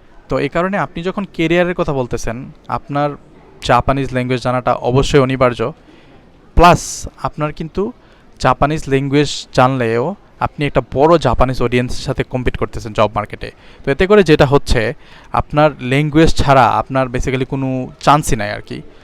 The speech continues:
আম, আপনি যদি specially কর্পোরেট জবের কথা বলেন, জাপানিজ ল্যাঙ্গুয়েজ না পারলে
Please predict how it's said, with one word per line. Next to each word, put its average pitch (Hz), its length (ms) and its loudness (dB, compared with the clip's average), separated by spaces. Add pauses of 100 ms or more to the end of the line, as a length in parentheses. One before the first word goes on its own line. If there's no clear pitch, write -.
(220)
আম, 113 280 -2
আপনি 139 200 -4
যদি 143 140 -6
specially 147 340 -2
কর্পোরেট 139 380 6
জবের 113 240 0
কথা 113 200 -2
বলেন, 113 240 -4
জাপানিজ 120 400 -4
ল্যাঙ্গুয়েজ 117 300 -4
না 110 120 -2
পারলে 123 360 -4